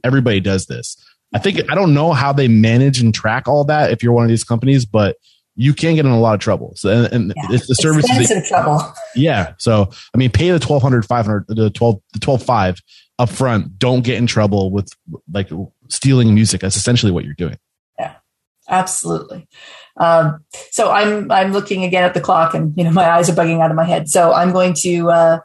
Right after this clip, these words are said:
Speaker 2: to move
Speaker 1: <laughs>
Speaker 2: along a little bit here.
Speaker 1: I'm
Speaker 2: Uh,
Speaker 1: okay with you going over, just for the record. I'm
Speaker 2: Okay.
Speaker 1: not, I mean, as,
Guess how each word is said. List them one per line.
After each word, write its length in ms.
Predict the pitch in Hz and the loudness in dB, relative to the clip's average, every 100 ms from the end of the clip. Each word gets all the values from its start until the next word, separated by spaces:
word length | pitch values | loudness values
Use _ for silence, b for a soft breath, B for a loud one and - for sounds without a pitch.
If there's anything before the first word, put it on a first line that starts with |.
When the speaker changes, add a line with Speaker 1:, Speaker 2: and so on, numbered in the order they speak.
| _ | _
Speaker 2:
to 100 | - | -2
move 200 | 180 190 | 0 0
Speaker 1:
<laughs> 60 | 185 | 0
Speaker 2:
along 280 | 180 180 180 | 2 2 2
a 40 | |
little 200 | 180 180 | 2 2
bit 120 | 180 | 0
here. 300 | 175 202 185 B B B - | 0 0 0 B B B -4
Speaker 1:
I'm 160 | 196 | 0
Speaker 2:
Uh, 120 | 190 156 | 0 0
Speaker 1:
okay 180 | - 208 | 0 2
with 160 | 170 | 2
you 100 | 156 | 2
going 220 | 147 143 120 | 2 4 4
over, 240 | 120 101 | 2 0
just 180 | 98 104 | 0 0
for 80 | 107 | 2
the 100 | 101 | 2
record. 380 | 101 - 80 | 0 -2 -4
I'm 240 | - 113 117 | 0 2 2
Speaker 2:
Okay. 80 | 120 | 2
Speaker 1:
not, 160 | 107 - - | -2 -2 0
I 80 | 113 | 2
mean, 240 | 117 110 | 4 2
as, 240 | 107 117 | 2 0